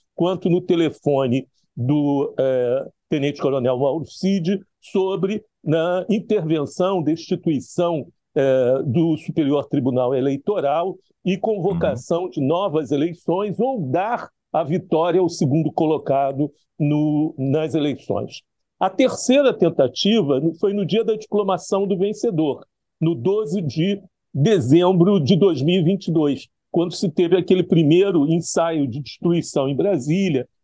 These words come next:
Speaker 1: invasão
Speaker 2: Uhum.
Speaker 1: da Polícia Federal. E a quarta final foi no oito de ja-, janeiro de dois mil e vinte e três. Quer dizer,
Speaker 2: Uhum.
Speaker 1: ao longo de todo o mandato do Bolsonaro,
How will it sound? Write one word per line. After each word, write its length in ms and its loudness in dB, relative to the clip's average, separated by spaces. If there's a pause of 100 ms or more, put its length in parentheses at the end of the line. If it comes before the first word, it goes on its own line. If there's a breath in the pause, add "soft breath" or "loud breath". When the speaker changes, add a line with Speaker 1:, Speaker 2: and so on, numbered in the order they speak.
Speaker 1:
invasão 520 0
Speaker 2:
Uhum. 40 -4
Speaker 1:
da 80 -2
Polícia 460 -4
Federal. 600 -4 (360)
E 80 0
a 80 -2
quarta 760 -4 (140)
final 500 0
foi 140 0
no 200 2
oito 380 -2
de 300 -2
ja-, 260 -2
janeiro 480 0
de 140 -4
dois 240 -2
mil 160 -2
e 60 -2
vinte 240 -4
e 40 -20
três. 240 -4 (440)
Quer 80 0
dizer, 340 0
Speaker 2:
Uhum. 320 -8
Speaker 1:
ao 140 0
longo 360 0
de 140 -2 (120)
todo 260 0
o 60 0
mandato 600 0
do 540 0
Bolsonaro, 1000 2